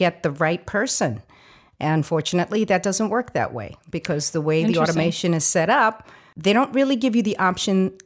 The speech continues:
Speaker 1: to speak to a human being until you've gone through six times keying in the same information.
Speaker 2: Mm-hmm.
Speaker 1: Okay, so you're calling for Aetna. What's the patient's insurance plan? Aetna. Okay, what state?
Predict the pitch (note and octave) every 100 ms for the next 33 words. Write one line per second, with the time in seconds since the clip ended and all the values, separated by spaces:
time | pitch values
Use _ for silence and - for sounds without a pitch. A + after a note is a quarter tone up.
0 | _ - F#3+ - A#3 A3+ - G3+ - F#3+
1 | F3+ E3+ E3+ F#3+ E3 D#3 D3+ - _ -
2 | E3 D3 F3+ D#3+ D#3 D#3+ F3+ D#3 D#3+ C#3
3 | - E3 D#3+ D3+ D3 D3+ - - _ -
4 | - C4 - - G#3 F3 E3+ - - B3
5 | A#3 G#3 F3 D#3+ D3+ D3+ - - E3 F3+
6 | G#3+ A#3 B3+ A3+ A3+ A#3 E3+ C3+ C#3+ F3+
7 | G3+ G3 - _ - F3+ F3+ D#3+ F#3 F3
8 | E3+ - F3+ G3+ G#3 - G3+ F3 D#3+ C#3+
9 | C3+ - E3+ A#3+ - C#4+ - B3+ A#3+ A#3
10 | A3 F#3 - G3 F#3 - E3 C3+ B2 -
11 | F3 D#3 B2 - - - D#3 - E3+ C#3+
12 | - D3+ D#3 - - D#4 -